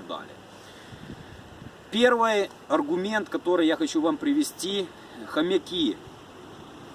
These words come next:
В Америке для граждан разрешено н-, ношение ог-, огнестрельного оружия. Это разрешено законом.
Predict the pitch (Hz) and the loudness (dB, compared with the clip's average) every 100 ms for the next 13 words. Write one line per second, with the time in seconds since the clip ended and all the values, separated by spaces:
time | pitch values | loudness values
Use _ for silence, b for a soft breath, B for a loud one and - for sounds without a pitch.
0 | - - - - - - - - - - | -18 -18 -18 -20 -20 -20 -18 -18 -18 -4
1 | 139 165 185 214 208 196 190 185 175 - | 2 4 4 2 0 0 2 2 0 -6
2 | - 117 156 165 127 - - - - - | -10 -2 4 4 4 0 -12 -18 -16 -6
3 | 147 349 311 247 - 98 - - - 254 | 0 4 4 4 -4 -8 -8 -14 -6 -2
4 | 240 294 302 302 - 359 415 - 247 - | 0 0 0 2 4 4 2 0 2 2
5 | 156 101 - - 185 190 180 147 135 135 | 4 2 0 0 0 0 -2 0 -2 -2
6 | - 147 147 160 151 - 170 175 160 160 | -2 0 4 4 2 4 4 6 4 2
7 | 151 139 302 320 254 - - - 139 151 | 2 2 4 2 2 -2 -4 -2 4 4
8 | 139 - 139 127 143 - 151 311 285 285 | 4 2 -2 0 0 2 4 4 2 0
9 | 294 277 226 | 2 2 2